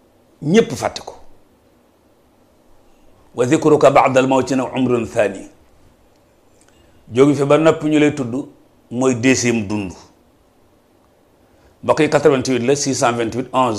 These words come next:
zéro zéro, soixante-dix-sept quatre cent quatre-vingt-dix-neuf douze douze, ci ñi bëgg a bokk ci jataay bi.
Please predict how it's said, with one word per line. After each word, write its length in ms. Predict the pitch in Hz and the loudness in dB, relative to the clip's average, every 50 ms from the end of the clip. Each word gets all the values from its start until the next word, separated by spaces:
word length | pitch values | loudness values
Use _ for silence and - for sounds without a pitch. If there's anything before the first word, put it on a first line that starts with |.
| 95 104 | 0 2
zéro 200 | 120 117 113 104 | 4 4 4 2
zéro, 300 | 95 101 101 110 139 - - - - _ _ _ _ _ _ _ _ _ _ _ _ _ _ _ _ _ _ _ _ _ | 2 0 0 0 -2 -2 -6 -16 -20 _ _ _ _ _ _ _ _ _ _ _ _ _ _ _ _ _ _ _ _ _
soixante-dix-sept 840 | - 131 123 143 147 139 135 127 - - 139 127 - - - - - - | -12 -6 0 2 2 2 2 0 0 0 0 0 -2 -4 -10 -16 -8 -6
quatre 120 | 139 135 | -6 -6
cent 180 | - 131 120 113 | -4 -4 -4 -2
quatre-vingt-dix-neuf 840 | - 113 110 113 113 113 110 113 107 - 107 117 123 131 120 - | -2 -4 -4 -4 -6 -6 -6 -6 -6 -6 -4 -2 -2 -2 -2 -4
douze 280 | 92 104 135 143 143 120 | -6 -4 -2 -2 -2 -2
douze, 320 | 131 147 127 - - - - - _ _ _ _ _ _ _ _ _ _ _ _ _ _ _ _ | -4 -4 -4 -4 -6 -12 -14 -20 _ _ _ _ _ _ _ _ _ _ _ _ _ _ _ _
ci 100 | - - | -12 -6
ñi 100 | 117 131 131 | -4 -2 0
bëgg 180 | 127 123 123 | 0 2 2
a 40 | 127 | 2
bokk 280 | 113 113 110 - - 107 | 2 2 2 2 0 -6
ci 320 | - 120 131 156 - - - _ _ _ _ _ _ _ _ _ - 104 | -8 -6 -6 -6 -8 -10 -16 _ _ _ _ _ _ _ _ _ -8 -2
jataay 320 | 110 123 - 104 101 92 - | -2 -2 0 0 -4 -6 -8
bi. 80 | - - | -12 -20